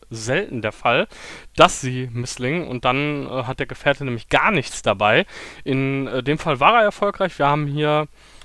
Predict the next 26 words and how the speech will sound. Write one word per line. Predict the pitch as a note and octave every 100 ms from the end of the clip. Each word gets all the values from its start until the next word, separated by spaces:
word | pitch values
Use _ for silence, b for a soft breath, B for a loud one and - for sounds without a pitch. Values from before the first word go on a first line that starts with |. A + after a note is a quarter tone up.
| B
ja, | G3+ G#2+ F#2
zwei, | - C#3 D3 F#3+
ähm, | G3 G3 F3+ - D3 D3 D3 C#3+ C#3+ D3 D3 D3+ D3 - - -
Edelsteine | - D3+ G3+ - E3+ F3 F3+
vierten | - - C#3+ C3+
Grad, | B2+ C#3 F#3+ G#3
wie |
ihr | F#3
seht, | F3 F#3 G3
ne? | C#3 F#3 F#3
Das | - B2
sind | C#3 C3
halt | C3+ B2
diese | B2+ B2 A#2+ A#2+ B B B
blauen | - B2+ D#3+ G3 G3+
Teile, | - E3 E3 D#3+
die | D#3
man | D3+ D3
braucht. | C#3+ D3 D3 - - B B B
Das | B2+ - -
ist |
halt | B2+ A2+
wirklich | B2 A#2+ -
wichtig, | C3+ - C#3+ - - - -
ähm, | A#2+ A#2+ A#2+ A#2 A#2 A#2 A#2 - -
für | - - - C#3+ D3 D3